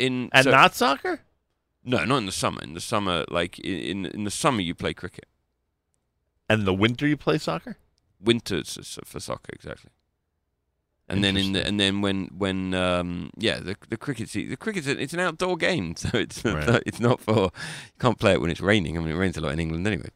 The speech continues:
Speaker 2: Yeah.
Speaker 1: Um, but so if rain, if it rains,
Speaker 2: But soccer's
Speaker 1: the game
Speaker 2: also
Speaker 1: gets
Speaker 2: an,
Speaker 1: cancelled.
Speaker 2: an, an outdoor game.
Speaker 1: Right, but they play in the rain.
Speaker 2: They do.
Speaker 1: Yeah.
Speaker 2: It's like football. No weather is going to stop you outside of lightning.
Speaker 1: Right, exactly.
Speaker 2: Nothing's
Speaker 1: So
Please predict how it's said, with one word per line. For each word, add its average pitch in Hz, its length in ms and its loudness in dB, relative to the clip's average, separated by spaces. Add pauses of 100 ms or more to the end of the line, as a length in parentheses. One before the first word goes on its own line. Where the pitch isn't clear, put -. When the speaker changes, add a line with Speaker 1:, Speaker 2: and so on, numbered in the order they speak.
(160)
Speaker 2:
Yeah. 92 300 4
Speaker 1:
Um, 87 160 -2
but - 280 0
so 120 100 6
if 110 180 8
rain, 127 280 6
if 120 140 -2
it 120 80 2
rains, 113 360 4
Speaker 2:
But 92 80 -2
soccer's 143 300 4
Speaker 1:
the 170 60 4
game 107 180 6
Speaker 2:
also 98 120 0
Speaker 1:
gets 90 100 0
Speaker 2:
an, 87 60 -6
Speaker 1:
cancelled. 110 300 -2
Speaker 2:
an, 95 200 -10
an 90 100 -6
outdoor 85 360 -4
game. 78 220 -8 (1120)
Speaker 1:
Right, 131 420 8
but 117 120 0
they 110 100 4
play 110 140 2
in 92 80 2
the 90 60 0
rain. 85 180 -4 (720)
Speaker 2:
They 92 120 4
do. 92 280 6 (240)
Speaker 1:
Yeah. 78 120 -2
Speaker 2:
It's - 680 -18
like 98 160 2
football. 80 520 -4
No 92 160 0
weather 92 260 2
is 80 100 -4
going 85 200 -4
to 82 60 -8
stop 85 300 0
you 73 80 -8 (100)
outside 87 260 0
of 73 60 -4
lightning. 76 420 -4
Speaker 1:
Right, 98 260 0
exactly. 113 400 0
Speaker 2:
Nothing's 80 60 -8
Speaker 1:
So 110 60 -8